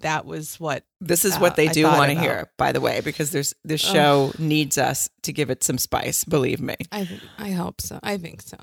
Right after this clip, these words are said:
Speaker 1: No, you're right. I mean, yeah, it was, you know, it was, uh,
Speaker 2: Well, she
Speaker 1: they
Speaker 2: could be,
Speaker 1: seem
Speaker 2: you could tell she's a lot.
Speaker 1: Yeah.
Speaker 2: Like that, like, the, the
Speaker 1: Yeah.
Speaker 2: arms above the head kind of thing, that kind of tells you a little bit, like, okay, you know, i-, i-, this is, uh, when they give the speeches,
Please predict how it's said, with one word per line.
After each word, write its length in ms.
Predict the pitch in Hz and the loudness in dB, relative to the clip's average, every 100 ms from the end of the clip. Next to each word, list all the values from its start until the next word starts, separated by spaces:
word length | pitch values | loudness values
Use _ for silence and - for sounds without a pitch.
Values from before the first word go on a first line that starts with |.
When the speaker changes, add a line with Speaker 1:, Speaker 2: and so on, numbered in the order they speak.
| 170 | -18
Speaker 1:
No, 260 | 202 180 156 | -12 -10 -10
you're 160 | - 202 | -6 -4
right. 100 | 170 | -2
I 120 | 254 | -2
mean, 140 | 285 294 | -2 -4
yeah, 420 | - - - 453 | -10 -16 0 4
it 220 | 466 440 | 4 4
was, 60 | 392 | 0
you 120 | 392 | -2
know, 320 | 247 196 214 226 | -2 -2 -6 -12
it 40 | 254 | -14
was, 320 | 262 - - | -14 -14 -12
uh, 300 | 214 196 196 180 _ _ - | -12 -10 -12 -16 _ _ 0
Speaker 2:
Well, 60 | 269 | 2
she 160 | 427 | 4
Speaker 1:
they 60 | - | 6
Speaker 2:
could 120 | 539 | 8
be, 220 | 403 403 | 8 6
Speaker 1:
seem 160 | 339 285 | 0 2
Speaker 2:
you 100 | 330 | 2
could 160 | 381 - | 2 4
tell 180 | 415 | 4
she's 240 | 392 392 349 | 6 6 6
a 60 | 214 | 6
lot. 400 | 180 151 127 175 | 8 10 8 8
Speaker 1:
Yeah. 60 | |
Speaker 2:
Like 280 | 185 170 - | 6 4 4
that, 300 | 214 226 - | 4 4 2
like, 280 | 190 208 202 | 2 2 2
the, 60 | 196 | -2
the 180 | 180 165 | -2 0
Speaker 1:
Yeah. 160 | 160 - | 0 4
Speaker 2:
arms 260 | 190 208 | 4 2
above 200 | 214 190 | 0 0
the 60 | 180 | 2
head 180 | 190 147 | 0 0
kind 200 | 190 156 | 0 0
of 80 | 151 | 0
thing, 200 | 160 147 | 0 0
that 180 | 139 131 | -2 -4
kind 300 | 190 175 175 | 0 2 2
of 100 | 160 | 0
tells 320 | - 165 147 | 2 2 2
you 120 | 147 | 0
a 20 | |
little 200 | 147 139 147 | 0 0 0
bit, 140 | 143 | 0
like, 180 | 147 - - - - - | 0 -2 -12 -20 -12 -4
okay, 160 | - | 0
you 160 | 180 202 | 2 2
know, 300 | 226 226 226 - - | 2 4 2 -2 -4
i-, 120 | 120 - - | -4 -2 -2
i-, 160 | - - _ - | -4 -4 _ -4
this 300 | 180 185 - | 0 2 2
is, 160 | 170 | 2
uh, 120 | 165 147 | 4 4
when 140 | 165 156 | 2 2
they 100 | 151 | 2
give 160 | 156 | 2
the 60 | 139 | 0
speeches, 720 | - 180 160 147 135 - - | 0 0 0 2 0 0 -4